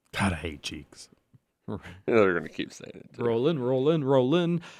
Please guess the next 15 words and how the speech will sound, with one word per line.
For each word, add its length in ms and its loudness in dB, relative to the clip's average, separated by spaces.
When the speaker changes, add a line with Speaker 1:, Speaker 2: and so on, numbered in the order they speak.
Speaker 3:
N-, 200 -14
now 600 8
we 160 8
know 240 12
why 200 12
Justin 440 6
can't 200 6
get 140 4
a 60 0
chick. 420 -2
He 80 0
stinks. 460 0
Speaker 1:
That's 200 4
it. 220 6
<laughs> 100 6